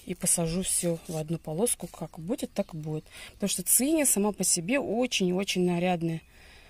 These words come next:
Нарядный цветок. Всегда красиво смотрится. Всегда устойчива к ветрам. Поэтому мне она очень-очень нравится.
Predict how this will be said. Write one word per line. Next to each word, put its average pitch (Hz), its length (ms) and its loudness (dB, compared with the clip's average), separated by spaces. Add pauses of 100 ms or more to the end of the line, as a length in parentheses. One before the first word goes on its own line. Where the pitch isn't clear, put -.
(600)
Нарядный 202 400 8
цветок. 262 520 6 (260)
Всегда 175 380 0
красиво 180 560 2 (1080)
смотрится. 285 640 -6 (840)
Всегда 180 300 2
устойчива 175 580 0
к - 160 -10
ветрам. 220 460 0 (480)
Поэтому 180 340 -6
мне 208 180 2
она 180 220 0
очень-очень 160 640 -4
нравится. 147 500 -6